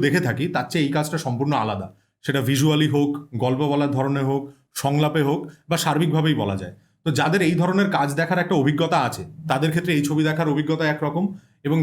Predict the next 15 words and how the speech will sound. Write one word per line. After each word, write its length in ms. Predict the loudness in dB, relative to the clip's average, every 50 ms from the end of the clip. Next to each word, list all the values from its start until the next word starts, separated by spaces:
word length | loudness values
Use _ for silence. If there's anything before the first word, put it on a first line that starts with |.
| 2
যাদের 200 | 2 0 2 2 2 2
এই 60 | 2 2
ধরনের 240 | 2 0 0 0 0 0
কাজ 100 | 0 0 0
দেখার 180 | 0 0 -2 -2 -2
খুব 80 | -2 -2 -2
একটা 120 | 0 -2 -2
এক্সপোজার 360 | -2 -2 -2 -2 0 2 2 2 2 2
নেই, 140 | 2 0 -2 -4 -8 -14 _ _ _ _ _ -4
তাদের 180 | -2 0 0 0
ক্ষেত্রে 180 | 0 0 0 0 0
এই 60 | 0
ছবিটা 220 | 2 0 0 0 0 0
দেখার 180 | 0 0 0 0 -2
অভিজ্ঞতা 320 | -2 -2 -2 -2 0 -2